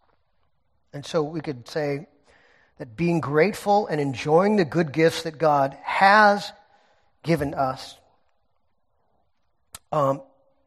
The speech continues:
is a big way to alleviate that heart sickness that we feel, the, the pain of, of suffering under the curse.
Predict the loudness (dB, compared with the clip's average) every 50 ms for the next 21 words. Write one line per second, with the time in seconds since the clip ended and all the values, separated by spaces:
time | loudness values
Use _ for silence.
0 | _ _ -16 -16 -16 -18 -14 _ -8 -8 -8 -4 -2 -2 0 0 -2 -6 -8 -10
1 | -10 -10 -10 -6 -4 -4 -4 -4 -6 -8 -8 -10 -12 -14 -18 _ _ _ _ _
2 | _ _ _ -8 -8 -8 -6 -6 -6 -6 -6 -8 -10 -12 -10 -10 -10 _ -14 -18
3 | -18 -16 -16 -16 -14 -12 -12 -12 -12 -12 -12 -10 -8 -8 -10 -12 -14 -18 -20 -20
4 | -20 -14 -10 -8 -6 -4 -4 -4 -6 -8 -12 -18 _ _ _ _ _ _ _ _
5 | _ _ -18 -14 -12 -8 -6 -6 -6 -6 -8 -8 -6 -4 -4 -4 -6 -8 -10 -8
6 | -6 -6 -6 -6 -6 -8 -14 -20 -20 -20 -20 -20